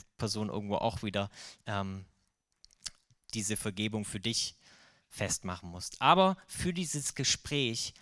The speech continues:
hast du die Vollmacht und das ist so etwas Befreiendes, es ist so etwas Wichtiges und auch so etwas, äh, Geniales, was Gott uns da geschenkt hat. In anderen Religionen gibt es diese Autorität nicht so sehr.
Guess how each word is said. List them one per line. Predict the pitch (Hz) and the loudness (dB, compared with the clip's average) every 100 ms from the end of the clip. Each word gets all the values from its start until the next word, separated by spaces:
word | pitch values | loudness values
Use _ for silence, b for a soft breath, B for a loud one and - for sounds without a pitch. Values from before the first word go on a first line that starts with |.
| b | b
hast | - 143 - | -2 0 0
du | 135 | 0
die | 123 | -2
Vollmacht | - - 143 135 - | 2 6 6 6 2
und | 123 | -2
das | 113 - | 0 0
ist | - - | 2 2
so | 156 156 | 2 2
etwas | - 131 120 | 0 0 -2
Befreiendes, | - 123 - - 135 135 117 | 0 -4 0 6 6 6 2
es | 123 117 | 2 2
ist | 120 - | 4 4
so | 151 | 4
etwas | 131 123 120 147 | 4 2 2 4
Wichtiges | 208 - 165 160 - | 4 4 2 2 2
und | 135 - | 0 -4
auch | - | -2
so | - 160 | 0 2
etwas, | 135 - 123 - B B B B B B - | 2 4 4 4 B B B B B B 2
äh, | 120 117 - | 4 4 6
Geniales, | 131 123 131 156 143 - | 8 12 12 12 8 4
was | 120 - | 2 6
Gott | 135 - | 6 6
uns | 131 - | 0 2
da | 120 | 2
geschenkt | 113 - 110 113 - | 4 4 4 0 -2
hat. | 104 - B B B B _ | -4 -6 B B B B _
In | 143 | 6
anderen | 170 208 214 196 | 10 12 10 10
Religionen | 196 185 - 185 190 185 185 _ _ - | 8 8 8 8 8 4 -2 _ _ 6
gibt | 185 - | 6 6
es | 151 - - | 4 6 4
diese | 151 143 - | 2 4 6
Autorität | 139 - 127 127 - 143 139 | 4 4 -2 0 2 2 2
nicht | 139 143 139 | 2 4 4
so | - | 4
sehr. | 123 127 110 101 107 | 6 6 6 2 -2